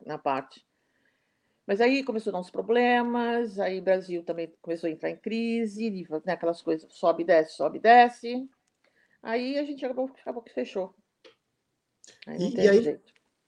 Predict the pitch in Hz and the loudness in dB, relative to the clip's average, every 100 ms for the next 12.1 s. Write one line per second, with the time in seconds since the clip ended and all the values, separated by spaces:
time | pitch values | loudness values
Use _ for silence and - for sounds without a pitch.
0 | _ - 175 196 233 226 226 208 165 208 | _ 0 4 6 4 4 4 4 6 6
1 | 196 196 190 160 170 170 143 151 143 151 | 8 4 4 0 2 2 0 -2 0 2
2 | 185 165 156 156 196 220 247 330 330 185 | 2 2 -4 2 4 6 6 8 8 8
3 | 190 220 415 302 302 285 269 254 254 - | 6 6 6 2 -6 -4 -2 -2 -4 -6
4 | 233 247 226 233 240 233 254 240 196 190 | -10 -10 -8 -4 -2 -4 -4 -4 -4 -4
5 | - 214 208 202 190 185 170 - 185 185 | -10 -12 -8 -8 -6 -8 -14 -16 -14 -14
6 | 180 _ - 180 170 175 185 202 214 196 | -16 _ -10 -4 -4 -4 -6 -6 -6 -8
7 | 156 123 - - _ _ _ _ _ - | -6 -8 -10 -18 _ _ _ _ _ -12
8 | 160 165 - 170 175 170 180 180 175 175 | -8 -6 -6 -4 0 2 2 0 -4 -2
9 | 196 190 208 - 208 202 180 185 185 185 | -2 -2 -4 -2 -2 -2 -2 0 0 -2
10 | - - - 185 170 170 170 175 175 175 | -20 -18 -14 -12 -4 -4 -4 -2 -2 0
11 | 180 170 165 175 151 139 120 151 180 233 | 2 2 0 -6 -4 -4 -4 -4 -2 -2